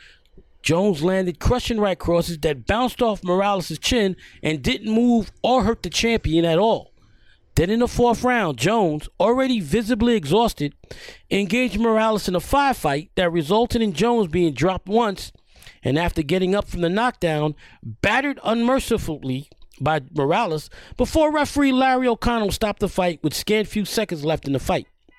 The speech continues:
in the fourth round. At twenty-two, Morales had become scary great. After another relatively easy three defenses, Morales faced the always tough, sturdy, and energetic former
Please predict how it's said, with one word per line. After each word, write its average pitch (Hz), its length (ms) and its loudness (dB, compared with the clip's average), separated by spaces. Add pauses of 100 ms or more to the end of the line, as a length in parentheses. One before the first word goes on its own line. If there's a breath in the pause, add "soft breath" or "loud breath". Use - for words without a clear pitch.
(400)
in 131 80 2
the 123 60 2
fourth - 300 -2
round. 160 240 -4 (720 loud breath)
At 147 160 -2
twenty-two, 247 760 0
Morales 196 480 2
had 175 180 0
become 143 360 -4
scary 123 460 -2
great. 123 300 -2 (1400 loud breath)
After 160 360 0
another 190 340 0
relatively 185 600 0
easy 175 380 -2
three 170 220 0
defenses, 147 560 -4 (460 loud breath)
Morales 226 600 2
faced 214 300 -2
the 156 80 -2
always 226 380 0
tough, 208 300 0
sturdy, 220 680 -2
and 156 240 -2
energetic 208 580 0
former 269 600 2